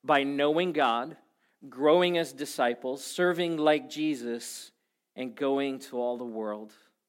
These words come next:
to reach others. Knowing, growing, serving, and going. I want to read through our values as well again. I'm gonna do this each week. It may seem redundant, but it's important for us to get this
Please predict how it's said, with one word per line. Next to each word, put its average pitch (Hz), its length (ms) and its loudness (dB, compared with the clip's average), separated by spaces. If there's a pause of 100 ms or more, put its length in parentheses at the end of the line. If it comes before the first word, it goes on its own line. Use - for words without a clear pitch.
(180)
to 110 120 -12
reach 107 280 -12
others. - 520 -14 (380)
Knowing, 170 680 4 (540)
growing, 151 720 4 (380)
serving, 139 600 -2
and 123 160 -8
going. 117 380 -4 (1500)
I 120 60 -10
want 127 100 -2
to 131 40 -2
read 147 220 2
through 151 120 2
our 131 140 8
values 143 580 2
as 139 160 -8
well 143 240 4
again. 123 240 -2
I'm 127 140 -4
gonna 139 160 -4
do 147 240 -2
this 139 180 -6
each 139 240 -8
week. 147 220 -4
It 135 80 -6
may 135 180 -6
seem 143 320 -8
redundant, 139 580 -2
but 131 280 -2 (600)
it's - 200 -10
important 180 500 -2
for 160 240 0
us 151 220 0
to 151 160 -8
get 156 260 0
this 143 240 -4